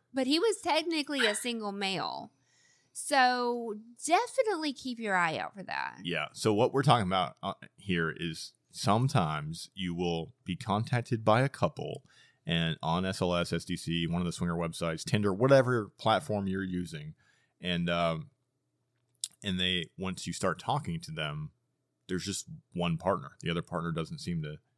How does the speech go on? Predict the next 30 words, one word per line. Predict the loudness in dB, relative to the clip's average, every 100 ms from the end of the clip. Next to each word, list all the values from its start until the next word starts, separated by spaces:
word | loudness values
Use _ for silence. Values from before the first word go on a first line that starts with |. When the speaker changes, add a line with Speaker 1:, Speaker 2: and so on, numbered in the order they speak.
| _ _
Speaker 2:
to | -8 -8
exist. | -6 -8 -8 -14 -20 _ _
Speaker 1:
Mm-hmm. | -16 -6
Speaker 2:
Um, | -4 -4 -6 -10 _ _ _ _
so | 0 4 4 2 -4 -14 _ _ _ _ _
typically | -4 0 2 2 0 0
what's | -2 -2
going | 0 0
on | 0 0
here | 0 -2
is | -2 -6 -16 _ _ _ _ _ _ -4
the | 8
wife | 10 10 6 0 -12 -8
or, | -4
or | 0 2
the | 2 0 -4 -2
other | 2 2
Speaker 1:
There | 4
is | 8
Speaker 2:
spouse | 10 8
Speaker 1:
not | 6 2 0
one. | -4 -4 -4 -4
<laughs> | 6
Speaker 2:
doesn't | 8 8 8
exist | 6 6 6 6
or | 4 8
doesn't | 10 10 6 4
know | 2 2 2
that | 2 4
their | 4 4